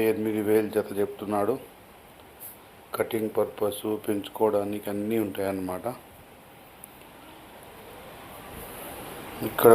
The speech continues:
కూడా మేకల కట్ట. ఈ వారంలో మేకలు బాగా వచ్చాయి. మేకలు అయితే చాలా వచ్చాయన్నమాట. గొర్రెలు, చిన్న సైజ్ పొడేలు పిల్లలు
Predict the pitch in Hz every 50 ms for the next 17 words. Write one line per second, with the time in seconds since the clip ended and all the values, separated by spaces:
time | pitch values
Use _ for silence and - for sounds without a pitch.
0 | 110 110 110 113 110 107 107 107 110 107 107 - 104 104 101 - - 92 - 113
1 | 113 113 110 107 107 107 110 113 120 117 123 123 120 113 101 101 101 104 107 110
2 | 107 - - 117 101 92 104 101 101 104 104 101 107 113 113 107 98 95 - -
3 | - 113 107 104 120 143 - - - - - - - - - - - - - -
4 | - - - - - - - - - - - - 107 101 104 104 - 110 107 104
5 | 104 104 104 - 113 110 104 101 98 95 - - - 98 98 101 104 98 95 95
6 | - - - 98 95 92 90 87 90 90 87 87 123 135 - - - - - -
7 | - - - - - - - - - - - - - - - - - - - -
8 | - - - - - - - - - - - - - - - - - - - -
9 | - - - - - - - - - - - - - - - - - - - -
10 | - - - - - - - - - - - - 117 101 101 110 107 101 101 104
11 | 107 117 131 - - - - - - - - - - - - - - - - -
12 | - - - - - - - - - - - - - - - - - - - -
13 | - - - - - - 117 113 120 120 117 - - 127 123 120 113 117 - -
14 | - - - - - 107 110 113 110 107 104 - 104 104 104 104 104 107 110